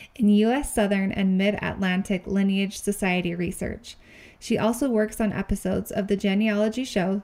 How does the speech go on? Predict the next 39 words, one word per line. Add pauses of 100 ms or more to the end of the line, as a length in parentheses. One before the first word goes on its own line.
(120)
Who
Do
You
Think
You
Are? (480)
Crystal
is
a
popular
speaker
at
the
local,
state,
and
national
levels
and
hosts
family
history
retreats
in
Heber,
Utah (120)
with
Rana
Fair. (840)
It
was
such
a
treat
to
chat
with
Crystal (500)
and